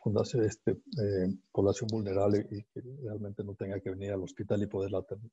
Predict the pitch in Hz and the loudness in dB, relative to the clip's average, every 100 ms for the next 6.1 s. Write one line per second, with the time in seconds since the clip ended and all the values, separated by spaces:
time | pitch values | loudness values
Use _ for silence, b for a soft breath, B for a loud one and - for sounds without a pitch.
0 | _ - 101 _ 101 101 98 101 113 101 | _ -10 -10 _ -6 -6 -6 -6 -6 -2
1 | 104 95 95 - 113 120 B B B B | 0 0 0 6 8 6 B B B B
2 | B _ _ - 92 - - - - 104 | B _ _ -2 0 -2 -8 -10 0 4
3 | 107 107 104 - - 104 95 B B B | 6 6 6 4 6 6 6 B B B
4 | B _ 110 101 101 208 208 113 101 101 | B _ 0 2 2 0 0 0 0 -2
5 | 104 139 104 104 98 104 104 101 98 98 | -2 -2 -2 -2 -2 0 0 -2 -6 -8